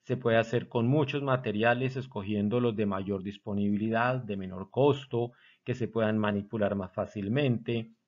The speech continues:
que se puedan transportar sin dificultad. No se usan aditivos costosos para conservar la calidad nutricional del producto, como azúcar, melaza,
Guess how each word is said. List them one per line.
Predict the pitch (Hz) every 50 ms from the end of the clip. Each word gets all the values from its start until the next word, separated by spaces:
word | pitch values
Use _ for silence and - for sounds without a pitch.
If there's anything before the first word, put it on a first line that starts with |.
| _ _ -
que | 110
se | - 120 -
puedan | - 107 107 110 110 110
transportar | 117 110 104 101 - - 110 101 98 - - 104 101 98
sin | - - 110 104
dificultad. | 101 98 - 110 101 - - 104 92 - - 151 139 123 120 127 135 - - _ _ _ _ _ _ _ _ -
No | 156 156 143
se | 131 160 156
usan | 156 151 135 - 151 135
aditivos | 131 123 120 107 - - 123 123 131 127 131
costosos | - 123 110 - - - 123 120 117 - 120 113 -
para | - 113 107 104 104
conservar | - 107 101 - 104 98 95 95 101 98 101 95 101 -
la | 101 104 -
calidad | - 110 101 101 101 95 92
nutricional | 101 107 - - 110 107 101 104 95 - - 95
del | 110 107 107
producto, | - 98 98 110 139 175 170 - - 117 110
como | - 104 101 98 98
azúcar, | 92 - - 104 104 120 117 - - 101 98 98
melaza, | 95 - - - 107 107 113 110 - - - 127 -